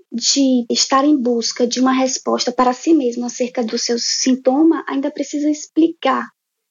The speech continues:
para a sociedade, para a família, para o trabalho, o que é que ele tem.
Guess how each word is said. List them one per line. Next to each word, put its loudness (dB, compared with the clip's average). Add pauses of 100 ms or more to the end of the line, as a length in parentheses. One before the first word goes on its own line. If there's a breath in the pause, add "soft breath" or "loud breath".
para 2
a 2
sociedade, 0
para -6
a -6
família, 2
para -4
o -4
trabalho, -2
o -2
que -4
é 2
que -2
ele 2
tem. 0